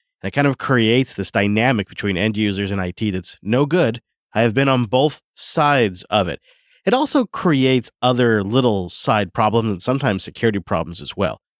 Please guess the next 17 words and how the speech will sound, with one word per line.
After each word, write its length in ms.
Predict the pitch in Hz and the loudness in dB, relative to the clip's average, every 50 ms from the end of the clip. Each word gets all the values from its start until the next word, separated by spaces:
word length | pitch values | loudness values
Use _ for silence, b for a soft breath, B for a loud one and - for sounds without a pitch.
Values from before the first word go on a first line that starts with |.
| _ _ _ _ _ _ _ - | _ _ _ _ _ _ _ -12
Kolide 460 | - - 110 107 120 131 139 143 135 117 | -6 -2 0 2 2 2 2 2 0 0
does 280 | 135 123 123 117 - - | 0 2 2 0 -2 -2
things 400 | - 101 95 90 92 87 - - _ - | -2 -2 -2 -2 -4 -6 -8 -12 _ -2
differently. 480 | 135 147 147 - 117 85 71 58 - _ _ _ _ _ _ _ _ _ _ - | -2 -2 0 0 -4 -6 -6 -8 -14 _ _ _ _ _ _ _ _ _ _ -8
Instead 220 | 95 - 151 165 | -2 0 2 2
of 100 | 156 135 | 2 2
forcing 380 | - 170 160 156 - - 135 120 | 0 0 0 0 2 0 -2 0
changes 320 | - 143 131 127 117 104 | 0 0 0 0 0 0
on 160 | 104 92 95 92 | -2 -2 -2 -2
users, 420 | 98 139 190 196 - 101 92 - | 0 0 0 2 0 -2 -4 -6
Kolide 400 | - - 120 110 104 127 147 147 | -6 -4 -2 0 0 0 -2 -2
sends 320 | - 139 127 131 127 113 | -2 -2 0 0 -2 -2
them 140 | 104 104 104 | -4 -4 -4
security 380 | - - 113 - - 160 175 180 | -6 -8 -6 -2 -2 0 2 2
recommendations 880 | 156 120 - - 113 110 101 87 98 92 90 - 98 82 85 90 - - _ _ _ _ - | 0 0 -2 -2 -4 -4 -2 -2 -4 -6 -6 -6 -8 -8 -8 -10 -12 -14 _ _ _ _ -14
via 260 | 104 98 98 90 80 - | -10 -6 -6 -6 -6 -6
Slack. 600 | - - - - 139 143 117 - - - _ | -8 -8 -4 -2 -2 -2 -2 -4 -8 -16 _